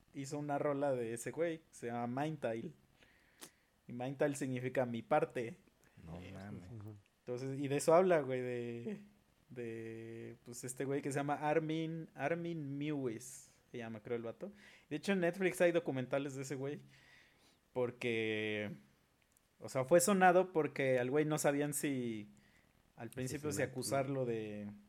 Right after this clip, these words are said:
Speaker 1: de asesinato, porque el güey, el, al que mató, estuvo, este, de acuerdo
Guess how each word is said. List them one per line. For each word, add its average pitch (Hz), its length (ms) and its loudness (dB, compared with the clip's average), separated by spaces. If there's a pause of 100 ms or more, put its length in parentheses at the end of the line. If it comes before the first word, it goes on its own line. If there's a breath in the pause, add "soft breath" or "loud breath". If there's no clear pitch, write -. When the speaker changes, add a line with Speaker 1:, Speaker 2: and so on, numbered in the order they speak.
(880)
Speaker 1:
de 135 80 -4
asesinato, 131 720 -2
porque 120 300 -4
el 113 120 -4
güey, 131 560 0 (640 loud breath)
el, 117 240 -8
al 120 200 -4
que 120 200 0
mató, 151 560 0 (960)
estuvo, 131 600 -2
este, 107 1080 -4 (460)
de 110 100 -8
acuerdo 151 440 4